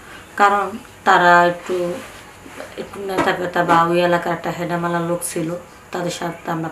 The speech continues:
পারতাম না। তা আমার স্বামী আর কিছু বলে নেই, কারণ বললে মান সম্মান চলে যাবে। তো সেই দোকানে আর কাজ করে নেই, যে দরকার বলে না খেয়ে থাকুক, দরকার নেই। কিন্তু তার ওই এলাকা ছাড়ার পরে দুই মাস পরেই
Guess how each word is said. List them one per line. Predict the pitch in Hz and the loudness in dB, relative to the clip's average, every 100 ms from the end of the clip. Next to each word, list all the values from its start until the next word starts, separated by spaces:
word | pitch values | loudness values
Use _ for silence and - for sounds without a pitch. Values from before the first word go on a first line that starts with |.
| - | -4
পারতাম | 175 - 180 | -4 -2 -4
না। | 165 175 - - - - - - | -4 -6 -10 -20 -20 -20 -16 -4
তা | 180 | -2
আমার | 170 170 | 0 -2
স্বামী | - 175 175 | -4 -4 -4
আর | 180 180 | -4 -6
কিছু | 180 180 | -6 -4
বলে | 170 175 180 | 0 0 0
নেই, | 175 175 | -4 -4
কারণ | 175 175 | -4 -2
বললে | 175 175 | 0 0
মান | 170 165 160 | -2 -4 -6
সম্মান | - 165 160 | -6 -6 -6
চলে | 175 175 | -4 -2
যাবে। | 170 175 175 - - - - - - | -2 -2 -6 -10 -18 -20 -20 -14 -8
তো | 175 | -6
সেই | - 180 | -2 -2
দোকানে | 180 180 185 | -2 -4 -2
আর | 170 | -2
কাজ | - 180 | -4 -6
করে | - 190 180 | -4 -2 -2
নেই, | 180 | -2
যে | 170 | -2
দরকার | 175 175 | -2 0
বলে | 175 175 | 0 -2
না | 170 170 | -2 -2
খেয়ে | 175 175 | -2 -6
থাকুক, | 165 165 | -6 -6
দরকার | 160 160 165 | -6 -8 -6
নেই। | 156 156 - - - - - - - - - | -8 -8 -14 -20 -20 -20 -20 -20 -20 -18 -2
কিন্তু | 220 226 | 2 2
তার | 226 214 208 202 - - - - - - | 4 2 2 -4 -14 -20 -20 -20 -20 -2
ওই | 214 226 | 4 4
এলাকা | 233 226 214 | 4 2 -2
ছাড়ার | - 202 208 | 0 0 2
পরে | 214 226 214 175 175 - - - - - - | 0 -2 -2 -4 -8 -18 -20 -20 -20 -20 -10
দুই | 170 196 | -4 -2
মাস | 202 190 - | -2 -6 -6
পরেই | - 196 190 | -4 -4 -4